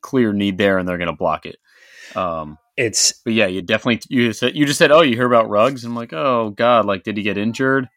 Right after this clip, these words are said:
Speaker 1: No, worse. I could deal with a stress fracture or whatever, but,
Speaker 2: th-, it,
Speaker 1: um,
Speaker 2: it's,
Speaker 1: this
Speaker 2: it's
Speaker 1: is
Speaker 2: as
Speaker 1: a
Speaker 2: bad
Speaker 1: whole
Speaker 2: as
Speaker 1: new
Speaker 2: brutal as
Speaker 1: thing.
Speaker 2: it can get, and that's, I mean, it,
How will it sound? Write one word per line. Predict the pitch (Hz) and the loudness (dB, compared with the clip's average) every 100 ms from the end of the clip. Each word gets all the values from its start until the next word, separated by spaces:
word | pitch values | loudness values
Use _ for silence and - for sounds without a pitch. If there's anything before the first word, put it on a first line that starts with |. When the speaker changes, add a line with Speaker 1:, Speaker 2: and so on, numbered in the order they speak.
| _ | _
Speaker 1:
No, | 202 196 190 | -2 -2 0
worse. | 117 107 - - _ _ _ _ - | -2 -2 -4 -14 _ _ _ _ -10
I | |
could | 156 131 | -4 0
deal | 123 123 | 2 2
with | 107 | 0
a | |
stress | - 123 120 | -2 -2 -2
fracture | 113 101 - 98 | -2 -4 -4 -6
or | |
whatever, | 95 104 113 92 82 | -2 0 0 -2 -8
but, | 87 82 _ _ _ - | -8 -8 _ _ _ -18
Speaker 2:
th-, | 120 - | -18 -12
it, | 143 123 | -10 -10
Speaker 1:
um, | 120 87 82 | -8 -6 -4
Speaker 2:
it's, | 131 85 | -4 -6
Speaker 1:
this | - | -8
Speaker 2:
it's | - | -4
Speaker 1:
is | 98 | -4
Speaker 2:
as | |
Speaker 1:
a | 90 | 0
Speaker 2:
bad | 135 | 0
Speaker 1:
whole | 92 | 2
Speaker 2:
as | 92 | 2
Speaker 1:
new | 90 | 0
Speaker 2:
brutal | 135 139 | 2 2
as | 85 | 0
Speaker 1:
thing. | 82 | -2
Speaker 2:
it | - | -6
can | 113 | -12
get, | 104 113 117 | -6 -2 -2
and | - 107 | -4 -8
that's, | 110 110 - - - - - - - - | -2 -2 -2 -6 -6 -4 -4 -6 -8 -14
I | 107 | -16
mean, | 98 98 92 87 90 - | -16 -16 -16 -18 -20 -14
it, | 113 | -12